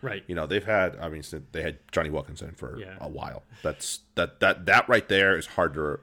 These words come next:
Speaker 2: obviously
Speaker 1: Well,
Speaker 2: replicate.
Speaker 1: exactly.
Speaker 2: You know, but still, like, the, they, they've fo-, somehow found ways to be successful. I don't think Francois Trinduk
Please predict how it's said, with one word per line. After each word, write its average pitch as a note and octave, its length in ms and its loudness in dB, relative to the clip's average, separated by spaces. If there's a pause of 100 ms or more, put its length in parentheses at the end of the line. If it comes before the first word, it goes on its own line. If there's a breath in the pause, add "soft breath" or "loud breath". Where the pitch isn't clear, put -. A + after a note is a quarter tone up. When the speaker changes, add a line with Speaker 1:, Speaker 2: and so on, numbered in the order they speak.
Speaker 2:
obviously D#2+ 340 -4
Speaker 1:
Well, C#2+ 80 -8
Speaker 2:
replicate. F#2 560 -4
Speaker 1:
exactly. A2+ 580 -8
Speaker 2:
You F2+ 100 -4
know, D#2+ 240 -4
but - 220 -2
still, F2 280 -4
like, D#2 200 -10
the, F2 140 -2 (140)
they, G2+ 160 -2
they've A2+ 240 -2
fo-, - 300 -6
somehow C#3+ 380 -6
found G#2+ 320 -2
ways E2+ 320 -2
to E2+ 400 -4 (480 soft breath)
be A2 120 0
successful. F2 680 -4 (480 soft breath)
I F2+ 120 -2
don't G2+ 200 -4
think G2 220 -4
Francois F#2 460 -2
Trinduk E2+ 400 -2